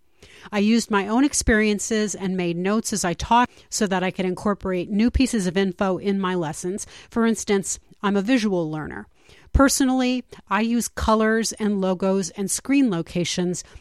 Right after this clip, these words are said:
to remember what I need in order to repeat tasks. I create a visual breadcrumb trail for myself, and for visual learners, I had those.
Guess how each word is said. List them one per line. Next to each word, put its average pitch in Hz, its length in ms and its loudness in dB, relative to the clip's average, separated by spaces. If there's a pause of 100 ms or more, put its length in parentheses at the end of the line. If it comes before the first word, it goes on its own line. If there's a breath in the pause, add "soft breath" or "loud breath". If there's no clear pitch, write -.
to 214 140 0
remember 202 480 2
what 190 220 0
I 208 160 0
need 190 360 0 (220 soft breath)
in 226 160 2
order 175 280 2
to 190 180 -4
repeat 175 400 -2
tasks. - 680 -4 (460 soft breath)
I 214 100 0
create 202 500 0
a 190 120 -2
visual 202 600 0
breadcrumb 190 560 -2
trail 165 300 -8
for 190 160 -8
myself, 170 500 -6
and 190 160 -8
for 170 120 -4
visual 254 480 4
learners, 175 480 -2 (200)
I 247 100 0
had 254 260 0
those. - 320 -10